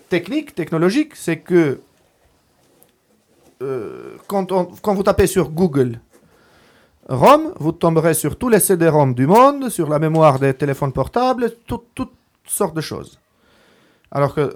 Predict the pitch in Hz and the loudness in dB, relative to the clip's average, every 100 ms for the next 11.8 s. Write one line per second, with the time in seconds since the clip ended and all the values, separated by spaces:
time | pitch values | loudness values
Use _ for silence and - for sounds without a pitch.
0 | 127 135 160 123 131 120 120 143 220 302 | -2 2 2 2 -2 -2 -2 -2 2 2
1 | 285 - - - 52 53 58 50 - 180 | 2 -4 -16 -14 -12 -14 -14 -12 -4 -2
2 | 196 147 160 - - 117 76 - _ _ | 0 -2 -4 -8 -12 -12 -12 -16 _ _
3 | _ _ _ _ _ _ _ - 254 220 | _ _ _ _ _ _ _ 4 6 6
4 | 214 151 123 - 143 170 151 165 127 - | 4 2 0 -6 0 0 2 2 2 -4
5 | _ _ 143 175 143 151 165 151 160 113 | _ _ 0 2 2 0 -2 -2 -4 -8
6 | 117 156 143 131 123 - 123 - 127 - | -2 -2 -2 -4 -4 -4 -2 0 0 0
7 | 127 123 76 67 60 62 60 117 127 120 | -2 0 -2 -6 -8 -8 -8 -6 -6 0
8 | 143 175 247 262 180 175 170 147 - _ | 2 4 4 4 4 4 4 2 -8 _
9 | _ _ - 135 95 165 175 - 220 208 | _ _ -12 -6 -2 0 2 4 6 6
10 | 151 127 - 80 85 135 170 190 180 180 | 6 0 -4 -8 -8 -4 2 4 4 4
11 | 185 185 156 - 160 170 156 151 | 4 4 2 -2 2 4 4 2